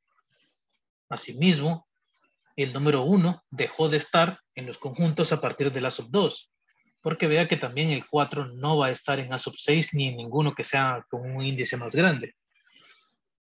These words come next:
Entonces nosotros de momento podríamos solamente llegar a concluir de que el número K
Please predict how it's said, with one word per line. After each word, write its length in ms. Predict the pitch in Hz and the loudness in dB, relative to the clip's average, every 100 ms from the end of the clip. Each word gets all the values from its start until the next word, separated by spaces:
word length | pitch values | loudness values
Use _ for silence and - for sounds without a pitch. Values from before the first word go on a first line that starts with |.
| _ _ _ _ _ _ _ _ _ - | _ _ _ _ _ _ _ _ _ -6
Entonces 360 | 165 170 180 180 | 0 2 4 4
nosotros 360 | 156 170 185 | 4 2 4
de 80 | 165 | 4
momento 440 | 147 139 165 175 | 2 0 -2 -2
podríamos 440 | 160 147 151 165 151 | 0 2 2 0 0
solamente 560 | 160 156 156 156 160 | 0 0 -2 -2 -4
llegar 220 | 135 127 143 | -4 -2 -4
a 100 | 139 | -4
concluir 460 | 143 123 127 139 | -6 -4 -2 0
de 160 | 135 139 | 0 -2
que 240 | 139 123 | -2 -2
el 100 | 117 | -4
número 320 | 127 156 143 - | -2 0 0 2
K 280 | 156 196 | 2 0